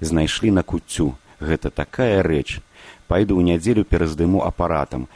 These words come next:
потым як-небудзь прывязу, пачытаеш. І геаграфію Еўропы таксама буду пераздымаць. Не я буду, калі не дастану ўсе творы Караткевіча. Весь час рыхтаваўся да заліку па гісторыі друку Беларусі. Вось сёння здаў, і ведаеш, як брыдка,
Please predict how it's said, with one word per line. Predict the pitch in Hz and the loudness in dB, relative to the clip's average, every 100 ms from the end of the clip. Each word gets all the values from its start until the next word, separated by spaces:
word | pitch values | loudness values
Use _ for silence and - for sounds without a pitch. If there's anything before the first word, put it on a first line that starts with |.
| - - | -20 -4
потым | 107 104 90 | 0 2 2
як-небудзь | 80 90 80 78 - | 2 0 -2 -2 -2
прывязу, | 80 82 76 73 | 2 2 0 -2
пачытаеш. | - - - 73 62 - - - | -4 -4 -2 -4 -4 -10 -16 -4
І | 90 | 0
геаграфію | 85 80 92 117 - 123 95 | 2 0 0 0 0 0 2
Еўропы | 95 87 78 - 76 - - | 2 4 0 0 -6 -8 -8
таксама | 82 - - 101 107 | -6 -6 -2 0 0
буду | 71 78 80 | 0 -2 -2
пераздымаць. | 85 78 73 71 69 64 - - _ _ _ | 0 0 -2 -2 -2 -2 -6 -20 _ _ _
Не | 92 98 | 2 4
я | 98 85 71 | 4 4 0
буду, | 80 113 107 - - | 0 0 0 -2 -8
калі | - 92 90 | -2 2 4
не | 87 | 4
дастану | 78 - 95 90 85 | 0 -2 0 2 2
ўсе | 78 - 87 | -2 -2 -2
творы | - 73 71 69 - | 0 0 0 -2 -4
Караткевіча. | 76 76 - 80 69 64 58 50 - _ _ _ _ - - - | -2 -2 -2 -2 -2 -4 -8 -12 -18 _ _ _ _ -20 -20 -4
Весь | 95 151 | 0 0
час | - 135 127 - | 0 -2 -2 -4
рыхтаваўся | 90 - 85 95 110 - | -4 0 2 2 0 -2
да | 78 76 | -2 0
заліку | 78 98 - | 0 -2 -4
па | - 78 | -4 -4
гісторыі | 76 - 85 85 76 | -6 -4 0 2 2
друку | 78 76 69 | 0 -2 -2
Беларусі. | 73 78 82 78 71 - - - _ - - | 0 2 2 0 -4 -10 -14 -16 _ -12 -4
Вось | 92 | -4
сёння | - 135 123 107 | 0 2 2 2
здаў, | 78 76 71 - | 0 0 0 0
і | 104 | 0
ведаеш, | 135 98 - | 2 2 0
як | 82 | -2
брыдка, | 76 73 71 - | 0 -2 -2 -6